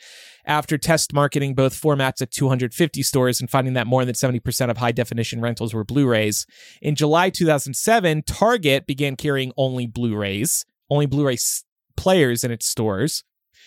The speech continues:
promoting them with end cap displays. On January fourth, two thousand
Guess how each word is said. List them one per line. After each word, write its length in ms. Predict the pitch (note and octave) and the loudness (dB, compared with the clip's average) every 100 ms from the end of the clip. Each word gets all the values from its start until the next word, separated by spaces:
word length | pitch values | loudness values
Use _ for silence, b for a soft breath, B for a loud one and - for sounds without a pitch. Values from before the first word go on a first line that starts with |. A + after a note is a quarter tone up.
| B B | B B
promoting 400 | - C#3+ C#3+ C#3 | -4 2 4 2
them 120 | C3+ B2+ | 0 0
with 140 | A#2 | 0
end 180 | C3+ B2 | -2 -4
cap 220 | C3+ A#2+ | -4 -4
displays. 760 | B2 - B2 A2 G2 G#2+ - - b b b b b | -4 -6 -4 -4 -2 -2 -4 -6 b b b b b
On 320 | D3+ D3+ D3 | 2 2 0
January 640 | C3+ D#3+ F#3 F#3+ F3 E3 | 0 0 2 4 4 4
fourth, 420 | D#3 E3+ D#3 - - | 2 0 0 -2 -4
two 120 | C#3+ | 0
thousand 300 | C#3+ B2 | 0 0